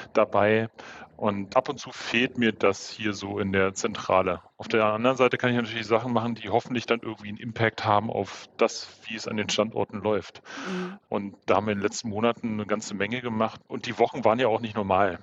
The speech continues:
Speaker 1: Also das, das fängt jetzt erst wieder an, wieder normaler zu werden. Das, also Wochenende, Feiertage.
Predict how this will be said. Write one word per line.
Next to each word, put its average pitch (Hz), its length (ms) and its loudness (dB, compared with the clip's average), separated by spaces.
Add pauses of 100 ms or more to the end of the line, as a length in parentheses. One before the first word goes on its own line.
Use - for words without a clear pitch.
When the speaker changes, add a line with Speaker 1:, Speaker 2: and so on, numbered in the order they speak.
(140)
Speaker 1:
Also 90 320 -4 (540)
das, - 240 -2
das 233 180 0
fängt 247 220 2
jetzt - 180 4
erst - 220 2
wieder 110 180 4
an, 110 200 2
wieder 107 180 4
normaler 104 500 4
zu 101 180 -10
werden. 104 240 4 (220)
Das, - 240 -8
also 101 360 -2 (340)
Wochenende, 117 520 2
Feiertage. 110 840 2